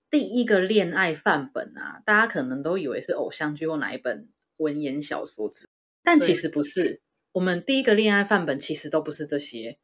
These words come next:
Speaker 1: 是家人。如-，如果你是一般的小家庭的话，那就是你的爸妈。对啊，那但是有的人，现在家庭组成很多元，那反正就是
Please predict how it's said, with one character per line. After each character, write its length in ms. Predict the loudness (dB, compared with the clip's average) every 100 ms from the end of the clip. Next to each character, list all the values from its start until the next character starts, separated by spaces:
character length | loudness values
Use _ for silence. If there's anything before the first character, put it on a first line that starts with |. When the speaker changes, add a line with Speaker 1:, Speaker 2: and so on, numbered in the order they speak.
| _ -16
Speaker 1:
是 520 | -12 0 4 6 6
家 420 | 2 0 2 2
人。 320 | 2 0 -2 -4
如-， 100 | -2 4
如 180 | 6
果 160 | 10 8
你 120 | 8
是 260 | 2 4 4
一 100 | 4
般 300 | 0 -2 0
的 320 | 0 0 -2
小 300 | -6 -6 -6
家 220 | -2 -4 -4
庭 240 | -6 -10
的 120 | -10
话， 360 | -8 -6 -6 -10 _
那 160 | -6 0
就 140 | 0
是 140 | 0 0
你 140 | -4
的 100 | -6
爸 260 | -4 -2 -2
妈。 320 | -8 -10 -16 _ _
对 140 | -2 0
啊， 160 | 2
那 120 | 4
但 200 | 4 4
是 220 | 2 0 2
有 100 | 2
的 120 | 0
人， 240 | -2 -6
现 180 | 0 2
在 200 | 2 0 4
家 140 | 4
庭 160 | 4 0
组 140 | -4
成 180 | -4 -2
很 160 | -2
多 240 | 4 6 6
元， 260 | 4 2
那 140 | 2 0
反 240 | 2 0
正 80 | 0
就 100 | -4
是 280 | -2 -2 -4